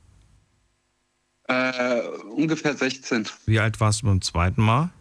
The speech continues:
Speaker 1: Äh, ungefähr fünfundzwanzig.
Speaker 2: Krass. Ähm,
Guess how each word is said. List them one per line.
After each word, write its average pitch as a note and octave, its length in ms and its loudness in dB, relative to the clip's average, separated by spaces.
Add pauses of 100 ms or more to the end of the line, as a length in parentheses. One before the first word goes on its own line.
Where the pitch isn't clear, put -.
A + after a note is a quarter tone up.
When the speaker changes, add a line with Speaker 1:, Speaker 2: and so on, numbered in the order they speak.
(1600)
Speaker 1:
Äh, C#3 420 2
ungefähr D#3+ 500 -2
fünfundzwanzig. B2 920 -2 (480)
Speaker 2:
Krass. - 340 -2 (840)
Ähm, F#2+ 500 6